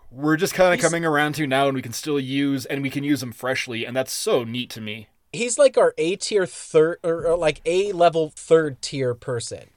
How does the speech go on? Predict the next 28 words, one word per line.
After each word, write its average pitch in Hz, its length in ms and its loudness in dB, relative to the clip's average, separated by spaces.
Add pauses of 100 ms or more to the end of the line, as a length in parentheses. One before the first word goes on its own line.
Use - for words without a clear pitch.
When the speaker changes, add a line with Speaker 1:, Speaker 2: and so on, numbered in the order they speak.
(340)
Speaker 2:
if 131 160 -6
you 120 100 -6
will. 92 320 -10 (240)
Like, 139 380 0 (340)
cool, 208 220 10
you 165 160 -2
need - 80 2
Speaker 1:
Yes. 190 140 -2
Speaker 2:
somebody 208 340 2
in 202 80 2
here - 160 -4
Speaker 1:
Yes. 139 260 -2
Speaker 2:
for 143 80 -4
one 165 260 6
or 156 200 2
two 175 340 -6
very 151 320 2
funny 165 300 0
lines 156 400 0
to 151 100 -6
set 147 220 -2
up 156 120 2
a 147 60 -4
scene. 156 320 -8
It's - 160 -8
Kleehammer. 151 560 -6
Like, 139 160 -2
he's 151 160 -10